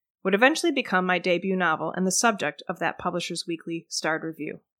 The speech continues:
Along the way, I'd have friends and other writers read it and offer feedback. Their criticism helped me make the book better, but I took any of their praise with a grain of salt.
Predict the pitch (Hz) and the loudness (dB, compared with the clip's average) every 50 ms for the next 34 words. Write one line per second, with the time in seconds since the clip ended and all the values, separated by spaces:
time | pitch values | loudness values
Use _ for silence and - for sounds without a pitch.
0 | _ _ _ _ _ _ _ _ _ _ _ _ _ _ _ _ _ _ - 196 | _ _ _ _ _ _ _ _ _ _ _ _ _ _ _ _ _ _ 0 4
1 | 202 208 226 262 294 320 277 214 127 - - - - _ _ _ _ _ _ _ | 8 8 8 8 6 2 2 2 2 0 -2 -6 -12 _ _ _ _ _ _ _
2 | _ - 202 214 220 247 247 - - - 214 196 185 185 202 202 220 202 - 190 | _ 4 4 4 4 2 0 0 2 2 4 4 4 2 0 0 -2 2 2 4
3 | 196 226 220 202 180 175 170 175 170 - 190 226 254 254 - - - - - 185 | 4 4 4 4 2 2 2 0 -4 -4 -2 0 0 2 0 -2 -4 -2 0 2
4 | 190 185 180 - - 185 - - 262 240 180 - - - - - - _ _ _ | 2 2 2 2 -2 -6 -2 -2 -2 -2 0 -2 -6 -8 -8 -14 -20 _ _ _
5 | _ _ _ _ _ _ _ _ _ _ 220 226 226 - 302 294 302 277 - 247 | _ _ _ _ _ _ _ _ _ _ 0 0 2 0 0 0 2 0 2 0
6 | 220 214 196 196 180 - 220 220 220 - - 208 202 196 202 190 190 - - 180 | 0 2 0 -2 2 4 4 4 4 0 -2 0 2 2 2 2 0 -2 -6 -2
7 | 170 185 180 - - - 170 165 - - 180 - _ _ _ _ _ _ _ _ | -2 -2 -2 -2 -2 -2 -2 -2 -2 -6 -10 -14 _ _ _ _ _ _ _ _
8 | _ _ - 220 226 226 226 226 - 381 403 - - - 269 285 277 262 220 208 | _ _ 2 6 6 6 6 4 2 0 0 2 2 4 4 6 4 4 4 4
9 | 208 190 190 - - - 311 320 269 190 175 175 170 - - - 226 254 294 285 | 4 2 2 0 0 6 8 8 8 8 6 4 0 -2 -4 -2 -2 -2 2 2
10 | - 247 208 214 196 185 175 165 - - 175 143 - - - - | 2 4 6 6 6 4 4 0 0 0 0 -2 -2 -6 -10 -16